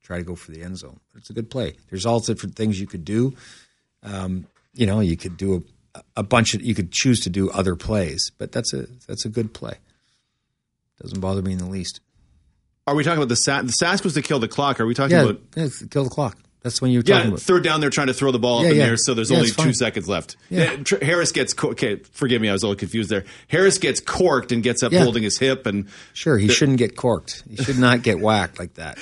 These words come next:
Speaker 1: But
Speaker 2: What
Speaker 1: other than that, it's the, the idea of it is a good, it's a
Speaker 2: Oh,
Speaker 1: good play.
Speaker 2: the, the question it, it becomes, uh, for folks of us outside the game is, well, why isn't that the backup quarterback? Would the, would the Bombers let, make Zach Collaros do that, or would you put Drew Brown in? And I, I thought,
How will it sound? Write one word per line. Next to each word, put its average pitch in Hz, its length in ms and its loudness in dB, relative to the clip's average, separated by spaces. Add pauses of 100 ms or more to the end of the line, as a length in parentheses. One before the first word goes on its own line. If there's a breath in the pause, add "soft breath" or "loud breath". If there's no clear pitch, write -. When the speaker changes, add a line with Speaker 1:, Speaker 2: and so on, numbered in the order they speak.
(160)
Speaker 1:
But 107 120 4
Speaker 2:
What - 200 -2 (200)
Speaker 1:
other 127 220 4
than 117 120 2
that, 123 300 4
it's - 280 -2
the, 98 260 -12
the 107 160 2
idea 107 420 4
of 92 80 0
it 92 120 -2
is 90 160 -2
a 95 40 -8
good, 92 360 -10
it's - 120 -14
a 190 60 0
Speaker 2:
Oh, 160 120 6
Speaker 1:
good - 80 -4
play. 110 240 -4 (140)
Speaker 2:
the, 147 380 0
the 135 320 2
question 143 400 0
it, 120 180 0
it 117 80 0
becomes, 123 600 0
uh, 104 520 2
for 107 500 2
folks 135 300 0
of 117 60 0
us 104 120 0
outside 139 400 2
the 104 60 -2
game 95 260 0
is, 95 160 -2 (400 soft breath)
well, 110 120 0
why 117 200 0
isn't 117 180 0
that 104 180 -2
the - 60 -2
backup 120 400 -2
quarterback? 87 540 -4
Would 117 120 0
the, - 140 -6 (140 loud breath)
would 127 160 2
the 127 80 4
Bombers 131 400 2
let, 117 100 0
make 113 220 0
Zach 127 260 -2
Collaros 127 380 2
do 120 120 0
that, 101 220 0
or 101 80 0
would 107 180 -2
you 110 60 -2
put 127 220 -2
Drew 113 180 0
Brown 117 380 2
in? 95 100 2
And 95 100 0
I, 101 200 0
I - 20 0
thought, 98 220 -2